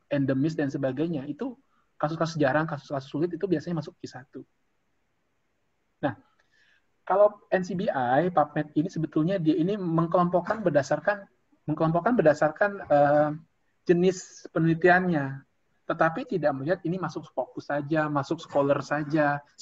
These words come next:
Google Scholar saja, tidak. Tetapi dia ini, eh, lebih ke arah jenis penelitiannya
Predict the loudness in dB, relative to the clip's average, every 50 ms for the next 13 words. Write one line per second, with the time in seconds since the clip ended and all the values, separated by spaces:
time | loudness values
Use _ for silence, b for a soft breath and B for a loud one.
0 | -20 -16 _ -6 -6 -4 -4 -4 -2 -2 -2 -4 -4 -4 -4 -2 -2 -2 -2 -2
1 | -2 -2 0 0 0 0 0 -2 -2 -2 -2 -4 -4 -6 -10 -10 -10 -10 -8 -8
2 | -6 -4 -2 -2 -2 -2 -4 -4 -4 -6 -10 _ _ _ _ _ _ _ _ _
3 | _ 2 2 4 4 4 4 2 2 2 2 0 -2 -6 -12 _ _ _ _ -6
4 | -4 -4 -2 -2 -2 0 2 2 2 2 2 0 0 -2 -8 -18 _ _ _ _
5 | _ _ _ _ _ _ _ _ _ _ _ _ _ _ 2 4 4 4 4 0
6 | -2 -4 -6 -2 0 0 0 0 0 -2 -2 -2